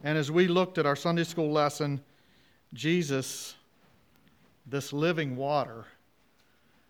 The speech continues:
I hope that we can recognize that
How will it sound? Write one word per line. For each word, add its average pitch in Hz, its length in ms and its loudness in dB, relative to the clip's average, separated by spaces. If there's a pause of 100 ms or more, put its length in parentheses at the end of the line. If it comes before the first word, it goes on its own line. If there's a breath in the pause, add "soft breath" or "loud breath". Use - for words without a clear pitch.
(240)
I 156 120 -2
hope 202 380 8
that 160 140 4
we 175 220 4
can 156 240 -2
recognize 143 800 0
that 143 380 0